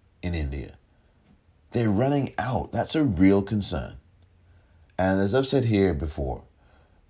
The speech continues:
India is one of the countries that we really need to start paying attention to, because they're not the only country. There's the many,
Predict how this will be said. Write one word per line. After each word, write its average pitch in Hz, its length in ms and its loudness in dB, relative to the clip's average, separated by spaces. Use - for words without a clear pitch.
India 123 540 2
is 87 360 -2
one 90 240 2
of 98 100 0
the 92 100 -2
countries 80 560 -4
that - 280 -8
we 95 600 0
really 107 340 2
need 85 260 0
to - 60 -8
start - 380 0
paying 87 220 0
attention 78 460 -2
to, 64 220 -6
because 69 580 -6
they're 90 160 0
not 156 160 -2
the 151 80 0
only 143 180 2
country. 73 320 -4
There's 80 160 -2
the 73 80 -4
many, 107 440 0